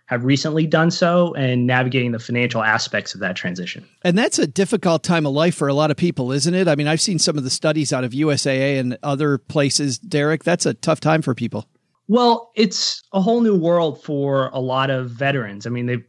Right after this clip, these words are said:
Speaker 1: for the most part, they've spent their entire adult life in the military, whether it's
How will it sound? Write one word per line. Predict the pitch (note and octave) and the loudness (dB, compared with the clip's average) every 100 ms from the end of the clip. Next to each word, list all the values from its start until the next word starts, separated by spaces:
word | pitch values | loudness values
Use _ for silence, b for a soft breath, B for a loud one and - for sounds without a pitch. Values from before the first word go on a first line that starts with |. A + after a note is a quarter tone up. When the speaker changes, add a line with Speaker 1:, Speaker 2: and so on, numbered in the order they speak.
| _ _ | _ _
Speaker 1:
for | - | 0
the | C#3 | 4
most | D#3 D#3 | 4 4
part, | D#3+ D3+ D3 | 4 2 2
they've | C#3 C3+ | -2 -2
spent | - - C3+ C3 | -2 -4 -4 0
their | C3+ C3 B2+ | 2 2 2
entire | B2+ B2 C3 C#3 C3+ | -2 -2 0 2 0
adult | C3 C#3 C3+ | 0 0 0
life | B2+ B2 C3 C3 - - | 0 -2 -4 -6 -16 -10
in | C#3+ C3 | -4 -2
the | |
military, | B2 B2+ C#3 E3 F3 F#3+ | 0 0 0 2 2 2
whether | C#3 B2+ B2+ | 2 0 0
it's | A2+ - | -2 -6